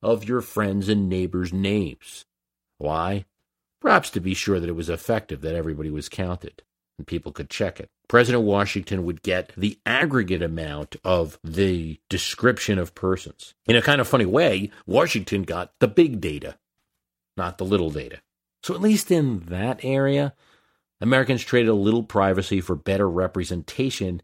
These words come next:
and perhaps more money for their state. So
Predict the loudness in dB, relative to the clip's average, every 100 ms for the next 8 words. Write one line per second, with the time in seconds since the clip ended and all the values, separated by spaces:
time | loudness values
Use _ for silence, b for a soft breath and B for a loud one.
0 | _ -4 -4 -4 -8 -6 -6 -8 -10 -12
1 | -14 _ _ _ -2 -2 -2 0 2 0
2 | -4 -8 -8 -8 -10 -6 -4 -4 -10 -20
3 | _ _ _ _ _ _ _ _ _ _
4 | _ _ 4 4